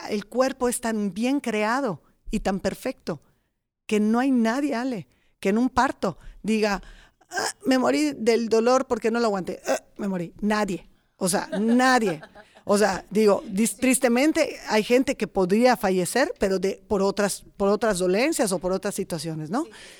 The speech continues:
Speaker 2: sí.
Speaker 1: Pero, pero que digas, "Ay, no aguanté, bye", no, no, nadie se va por eso, ¿no? Entonces, si tú te pones a analizar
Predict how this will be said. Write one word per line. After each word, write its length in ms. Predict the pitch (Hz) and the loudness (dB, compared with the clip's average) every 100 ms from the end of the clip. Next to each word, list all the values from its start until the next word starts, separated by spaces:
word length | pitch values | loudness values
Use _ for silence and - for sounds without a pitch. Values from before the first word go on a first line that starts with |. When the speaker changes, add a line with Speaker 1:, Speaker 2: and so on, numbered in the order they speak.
| - | -20
Speaker 2:
sí. 60 | _ | _
Speaker 1:
Pero, 340 | 208 214 208 | 0 2 2
pero 220 | 220 202 190 | 2 0 2
que 100 | 214 | 2
digas, 240 | 240 240 | 4 2
"Ay, 140 | - - | -2 -4
no 120 | 254 | -2
aguanté, 380 | 240 214 269 311 - | 0 2 0 -2 -2
bye", 320 | 220 226 - - | -2 -2 -4 -8
no, 180 | 180 - _ | -8 -8 _
no, 280 | 185 185 185 | -2 -2 -2
nadie 240 | 196 196 175 | 0 0 0
se 80 | 170 | -2
va 120 | 170 | -4
por 140 | 170 | -6
eso, 180 | 165 - | -8 -6
¿no? 180 | 196 - - - - - | -6 -6 -10 -20 -16 -4
Entonces, 600 | 208 - 214 180 165 - _ _ _ _ _ _ _ _ - | -2 2 2 0 -4 -10 _ _ _ _ _ _ _ _ -12
si 160 | - 175 | -4 -2
tú 160 | 196 | -2
te 80 | 190 | -4
pones 300 | 196 202 196 | -4 -4 -4
a 40 | 196 | -6
analizar 580 | 196 208 202 233 196 | -6 -6 -4 -4 -6